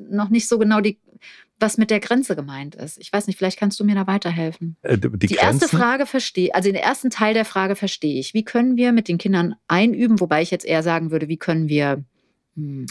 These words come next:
Speaker 1: Kinder dabei begleiten, ja,
Speaker 2: Mhm.
Speaker 1: weil das kann man ja nicht so gut üben, wie, wie jetzt zum Beispiel Klavier, wo man irgendwie immer wieder guckt, dass die Finger trainiert werden. Das kann man nicht trainieren, sondern das kann man nur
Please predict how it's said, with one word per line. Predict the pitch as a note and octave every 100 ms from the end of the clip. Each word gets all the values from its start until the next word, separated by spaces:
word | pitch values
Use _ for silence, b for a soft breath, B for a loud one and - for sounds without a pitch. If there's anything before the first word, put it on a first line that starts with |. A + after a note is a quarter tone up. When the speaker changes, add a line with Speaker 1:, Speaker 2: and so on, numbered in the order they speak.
| D#3+
Speaker 1:
Kinder | - E3+ D#3
dabei | C#3 C3+
begleiten, | C3+ D#3 E3 A#3+ B3+ B3+
ja, | G#3+ F#3+
Speaker 2:
Mhm. | F#2+
Speaker 1:
weil | D#3+
das | E3+
kann | F3
man | E3+
ja | D#3+
nicht | D#3+
so | -
gut | D#3+ D#3+
üben, | A3+ A#3+ B3+ B3 A3+
wie, | F3+ E3+ E3+
wie | E3
jetzt | E3 - -
zum |
Beispiel | E3 E3 - D#3+ D#3
Klavier, | - D#3 F#3 G#3+ F3+
wo |
man | E3+ D#3+ D#3
irgendwie | D#3+ D#3 E3
immer | E3+ E3
wieder | E3+ D#3+
guckt, | B2+ -
dass | D#3+
die | - C#3+
Finger | A3+ A#3 A3+ A3
trainiert | A3+ G3+ A#3+ A3+
werden. | G#3+ A3
Das | G#3+
kann | -
man | F#3
nicht | F3+ -
trainieren, | F3 E3 F#3+ A#3
sondern | G3+ F#3
das | F3
kann | - F3+
man | F3
nur | E3+ E3